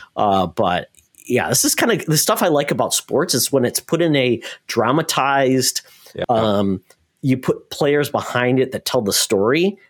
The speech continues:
Speaker 1: and that changes it, makes it a must watch. So I, I've heard a lot about this show.
Speaker 2: Yeah.
Speaker 1: I just haven't gotten to the, the heart to watch it yet, but maybe I should.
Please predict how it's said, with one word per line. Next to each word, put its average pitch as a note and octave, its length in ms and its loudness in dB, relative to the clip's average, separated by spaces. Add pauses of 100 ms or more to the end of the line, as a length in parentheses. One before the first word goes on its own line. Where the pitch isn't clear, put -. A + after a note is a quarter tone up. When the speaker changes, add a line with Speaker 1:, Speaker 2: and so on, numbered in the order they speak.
(460)
Speaker 1:
and B2+ 200 2
that C#3+ 220 -2
changes C#3 760 2
it, - 140 -2
makes A#2 340 0
it B2 220 0
a F#2+ 460 0 (380)
must - 300 -2
watch. - 500 -2
So G2 380 0
I, - 100 -6 (320)
I've B2+ 180 -2
heard G#3 180 0
a D#3 40 2
lot C3 200 2
about G2 260 0
this C#3+ 120 0
show. G3+ 360 0 (300)
Speaker 2:
Yeah. F#2+ 240 0
Speaker 1:
I D3 60 2
just D3+ 180 0
haven't C3 220 0
gotten A2+ 220 -2
to - 100 -12
the, F#2 260 0
the F2+ 140 0
heart - 260 -2
to - 80 -4
watch E2 300 -2
it - 60 -2
yet, D3 220 0
but - 120 0
maybe G#3+ 240 2
I F#4+ 100 2
should. - 380 -2